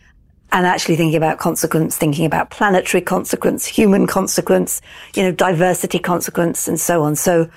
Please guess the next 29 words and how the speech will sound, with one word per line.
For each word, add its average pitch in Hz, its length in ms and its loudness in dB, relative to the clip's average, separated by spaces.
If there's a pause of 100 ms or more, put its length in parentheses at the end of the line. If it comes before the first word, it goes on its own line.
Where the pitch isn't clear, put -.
(400)
I 175 100 0
don't 190 200 2
think - 340 -2
we 160 140 2
are 151 160 2
ambitious 151 460 -2
enough. 156 300 -2
There 165 140 2
are, 175 120 2
of - 80 -8
course, 294 260 2
pockets - 340 -2
of 180 80 -2
ambition, 165 520 2
but - 320 -2
I 175 60 0
think 175 180 -2
inherently 165 500 2
we 160 140 4
are 156 80 2
an 156 80 2
island 165 340 4
and 190 80 2
we 165 80 2
have 160 140 0
a 151 60 0
slight - 440 -2
island 175 320 0
mentality. 165 640 0